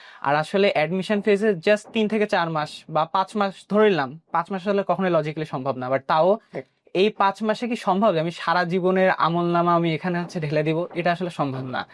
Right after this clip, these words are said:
Speaker 2: হুম।
Speaker 1: তো ইস্যুটা হচ্ছে কিভাবে রিলেট করব। এখন আমি প্রি মেডিকেলের ক্ষেত্রে বলি, বায়োলজি যেভাবে পড়ানো হয়, আচ্ছা, ওটা কি আলাদা কোনো বই পড়ানো হয়? বিষয়টা কি এরকম যে হচ্ছে,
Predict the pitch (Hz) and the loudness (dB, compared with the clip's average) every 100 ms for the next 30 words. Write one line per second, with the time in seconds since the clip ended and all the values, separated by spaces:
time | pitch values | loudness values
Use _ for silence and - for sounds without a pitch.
0 | - 131 131 - - - 165 156 - 180 | -14 -14 -14 -18 -18 0 0 2 -2 -4
1 | 220 233 240 - 262 202 202 208 165 160 | 0 0 0 -2 -2 0 2 2 2 0
2 | 147 - 120 120 - - - - 156 202 | -2 -8 -10 -12 -18 -20 -10 -6 -2 0
3 | 190 - 165 180 180 175 202 190 180 180 | 0 -2 -2 0 -2 0 2 2 2 2
4 | 175 180 165 139 151 143 147 160 165 160 | 0 -2 -2 0 -2 -2 0 0 -2 -2
5 | 160 185 143 139 131 127 123 135 _ - | -2 0 0 0 -2 -4 -6 -6 _ -20
6 | - 196 220 - 165 185 220 - 170 190 | -8 -2 0 0 0 -2 -4 -2 0 2
7 | 202 214 196 170 190 185 185 202 143 131 | 0 0 0 2 2 2 0 0 -2 -4
8 | 156 180 175 170 175 175 135 123 139 143 | -4 -2 -2 0 0 0 -2 -2 -4 -4
9 | - 151 139 | -2 -2 -2